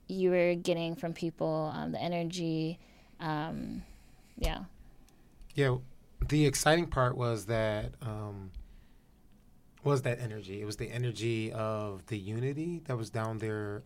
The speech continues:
Speaker 2: with all the youth. It was a lot of youth. It was, um, a lot of people, um, looking under the age of, like, thirty-five, it seems, that was out there and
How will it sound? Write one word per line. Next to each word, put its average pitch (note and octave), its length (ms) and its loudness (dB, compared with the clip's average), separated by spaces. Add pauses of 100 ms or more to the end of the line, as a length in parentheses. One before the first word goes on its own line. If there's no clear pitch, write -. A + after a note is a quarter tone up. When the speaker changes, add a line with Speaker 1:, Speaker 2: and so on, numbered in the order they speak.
(140)
Speaker 2:
with G#2+ 200 -4
all A2+ 100 2
the G#2 160 -4
youth. B2 420 -4
It B2 60 -4
was A2 100 -6
a A2 40 -2
lot A2 200 2
of G2+ 80 -4
youth. G#2 460 -12
It A2+ 60 -8
was, F#2+ 120 -10 (220)
um, A2+ 240 -10 (640)
a A#2+ 60 -2
lot A#2 180 4
of A2 80 -2
people, G#2 680 -4 (800)
um, A2 260 -8 (120)
looking A#2+ 320 0
under A2 160 -4
the G2 140 -6
age G#2+ 160 -4
of, G2+ 60 -8
like, F#2+ 120 -10
thirty-five, G#2 600 -6
it A2 80 -10
seems, - 560 -10 (280)
that A2+ 200 -4
was G#2 120 -4
out G2+ 160 -4
there G#2+ 360 -6
and G#2 480 -6